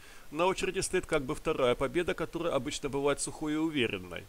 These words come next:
Эвертон идёт по натоптанной дорожке, хороший старт сезона, провальная середина, неплохой финиш.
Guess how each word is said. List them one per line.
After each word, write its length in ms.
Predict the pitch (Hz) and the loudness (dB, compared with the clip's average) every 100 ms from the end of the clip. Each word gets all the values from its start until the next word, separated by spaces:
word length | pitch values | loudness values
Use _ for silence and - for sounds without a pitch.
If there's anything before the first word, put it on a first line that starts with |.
| - - - - - - | -18 -20 -20 -20 -20 4
Эвертон 420 | 156 185 185 175 | 6 6 2 -2
идёт 160 | 156 165 | -2 -2
по 160 | - | 0
натоптанной 520 | 165 156 131 127 135 143 | 0 0 -2 -2 -2 0
дорожке, 440 | 170 185 - 185 | 0 0 -4 -8
хороший 540 | - 170 175 - 156 | -6 -6 -4 -6 -6
старт 320 | - 143 - - | -4 -4 -4 -4
сезона, 480 | 131 120 180 175 | -6 -4 -2 -2
провальная 500 | 160 170 151 127 117 | 0 0 4 2 2
середина, 460 | 117 143 147 165 185 | -2 -2 -2 -2 -2
неплохой 480 | 147 127 127 - 156 | -4 -4 -4 -2 -4
финиш. 560 | - 143 101 85 - | -2 -2 -2 -8 -12